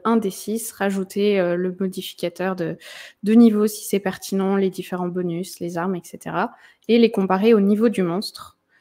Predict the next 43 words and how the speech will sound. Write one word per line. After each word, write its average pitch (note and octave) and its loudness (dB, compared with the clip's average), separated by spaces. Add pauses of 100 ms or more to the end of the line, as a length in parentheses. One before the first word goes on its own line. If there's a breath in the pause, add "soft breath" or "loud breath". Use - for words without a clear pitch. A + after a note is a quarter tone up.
(160)
Sachant F#3+ 0
qu'il G3 -2
y G3 2
a F3 0
des F3 0
monstres G3+ -2
qui - -2
n'ont G3+ 4
qu'un G3 -2
seul F#3 -2
point F3+ -4
de F#3 -2
vie, G#3+ 0
donc G3 -2
il - -18
suffit F#3 -8
de F3 0
les F3+ 0
toucher F#3+ 0
pour G3 -6
les E3+ -2
tuer. A3+ 0
Et C#4+ 0
puis C#4 -8
il - 0
y A3 0
en F#3 0
a D#3 -4
d'autres, F3 -4
comme A#3+ 2
les G#3+ 4
boss, F3 0
qui - -10
auront G3+ 0
plus B3 2
de B3 6
points G#3+ 0
de G3 0
vie. G#3+ -4
Et C4 0
là, C4+ 2
ce C4+ -10
sera - -8